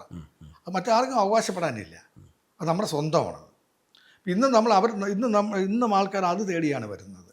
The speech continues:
Speaker 1: ഭാരതത്തിലെ.
Speaker 2: അതെ. അവർ നോക്കുന്ന ഭാരതീയൻ എന്ത് പറയുന്നു, ഇന്ത്യക്കാരൻ എന്ത് പറയുന്നു എന്നുള്ളതിനാണ് അവർ കൂടുതൽ എംഫസൈസ് ചെയ്യുന്നത്. അവർ, അവർ ശ്രദ്ധിക്കുന്നത് അതാണ്.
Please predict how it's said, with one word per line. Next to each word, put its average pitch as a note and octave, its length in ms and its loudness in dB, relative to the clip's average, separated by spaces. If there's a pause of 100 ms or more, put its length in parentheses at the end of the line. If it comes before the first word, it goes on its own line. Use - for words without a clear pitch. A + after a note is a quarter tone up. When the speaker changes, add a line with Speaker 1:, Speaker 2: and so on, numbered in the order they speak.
(280)
Speaker 1:
ഭാരതത്തിലെ. G#2 520 -2
Speaker 2:
അതെ. F#3 320 0 (420)
അവർ A#3+ 200 6
നോക്കുന്ന A#3+ 760 2
ഭാരതീയൻ A#3+ 580 6
എന്ത് G#3 160 4
പറയുന്നു, C#3+ 360 0
ഇന്ത്യക്കാരൻ G#3+ 520 4
എന്ത് G3 120 -2
പറയുന്നു E3+ 320 -4
എന്നുള്ളതിനാണ് D#3 420 -4
അവർ B2+ 160 -8
കൂടുതൽ B2+ 300 -10
എംഫസൈസ് A#2 440 -16
ചെയ്യുന്നത്. - 380 -20
അവർ, E3+ 200 -4 (280)
അവർ D3+ 80 2
ശ്രദ്ധിക്കുന്നത് D3+ 600 -2
അതാണ്. - 380 -12